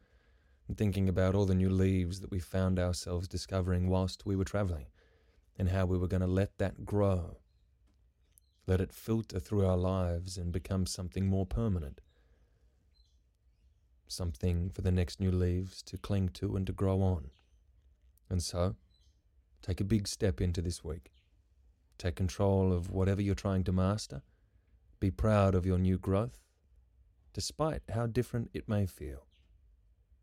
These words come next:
And I hope you're well. If you're listening, please rate, review, like, and subscribe.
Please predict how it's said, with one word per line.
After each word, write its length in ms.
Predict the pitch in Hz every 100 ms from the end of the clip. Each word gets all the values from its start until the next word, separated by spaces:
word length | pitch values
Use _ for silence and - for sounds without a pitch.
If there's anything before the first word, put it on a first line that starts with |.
| _ _ _ _ _ _ _ _ _ _ _ _ _ -
And 120 | 92
I 40 | 87
hope 260 | 92 85
you're 80 | 95
well. 300 | 87 80 - _ _ _ _ _ _ _ _ _ _ _ _ _ _ _ _ _ -
If 180 | 110 98
you're 100 | 95
listening, 380 | 110 - 113
please 340 | 104 113 110 92
rate, 280 | 101 110 -
review, 480 | 101 92 95 107 104
like, 380 | 95 98 107 -
and 100 | 90
subscribe. 600 | 95 - - 101 101